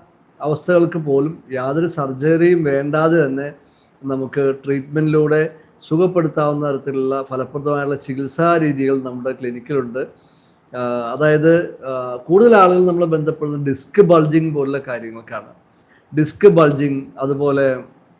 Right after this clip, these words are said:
ഡിസ്ക് പ്രൊലാപ്സ് കേസുകൾ, പഴക്കമുള്ള നടുവേദന, കഴുത്ത് വേദന, മുട്ടുവേദന, കാലിൻ്റെ അടി മരവിക്കുന്ന അവസ്ഥ, ആ, ഉപ്പൂറ്റി വേദന,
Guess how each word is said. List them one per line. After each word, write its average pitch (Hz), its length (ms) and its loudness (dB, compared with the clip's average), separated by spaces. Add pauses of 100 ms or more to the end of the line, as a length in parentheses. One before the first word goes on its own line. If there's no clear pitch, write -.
(520)
ഡിസ്ക് 147 240 -2
പ്രൊലാപ്സ് 170 560 0
കേസുകൾ, 135 580 -2 (320)
പഴക്കമുള്ള 165 520 2
നടുവേദന, 143 800 2
കഴുത്ത് 143 460 -2
വേദന, 135 460 0
മുട്ടുവേദന, 135 1000 0 (840)
കാലിൻ്റെ 180 600 4
അടി 156 360 2 (160)
മരവിക്കുന്ന 160 680 2
അവസ്ഥ, 135 300 -6 (840)
ആ, 120 320 -8
ഉപ്പൂറ്റി 180 420 4
വേദന, 131 540 2